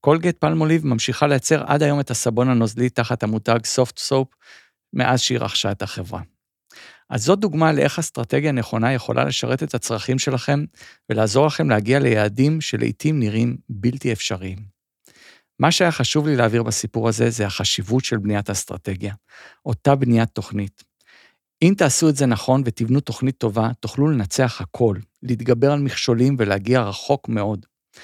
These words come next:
אני בניתי את עצמי עשרים שנים, ואני יכול לומר בפה מלא שראיתי אנשים מצליחנים ממש, שהרוויחו סכומים גבוהים ממני בהרבה, והגיעו לחצי ממה שאני הגעתי. ראיתי גם אנשים שהרוויחו הרבה פחות ממני, והיו פחות מוכשרים ממני,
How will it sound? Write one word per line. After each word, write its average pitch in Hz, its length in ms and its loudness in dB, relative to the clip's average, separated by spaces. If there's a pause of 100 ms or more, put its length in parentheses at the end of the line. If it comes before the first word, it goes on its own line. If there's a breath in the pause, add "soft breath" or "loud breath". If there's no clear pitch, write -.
(280 loud breath)
אני 147 140 4
בניתי 156 340 2
את 143 80 -2
עצמי 127 260 0
עשרים 160 340 0
שנים, 135 360 2
ואני 113 140 2
יכול 139 220 2
לומר 139 260 2
בפה 127 480 -2
מלא 135 260 4 (520 loud breath)
שראיתי 139 420 2
אנשים 131 340 0
מצליחנים 117 600 -2
ממש, 117 420 2
שהרוויחו 127 360 -2
סכומים 139 440 0
גבוהים 117 380 2
ממני 107 380 2 (320 loud breath)
בהרבה, 104 460 0 (640 soft breath)
והגיעו 107 320 2
לחצי 113 380 -2
ממה 98 240 -4
שאני 95 260 -6
הגעתי. 90 380 -10 (640 loud breath)
ראיתי 151 340 4
גם 151 200 2
אנשים 139 280 0
שהרוויחו 147 440 2
הרבה 127 180 2
פחות 156 400 -2
ממני, 120 320 2
והיו 117 240 0
פחות 190 360 0
מוכשרים 120 420 0
ממני, 101 360 -4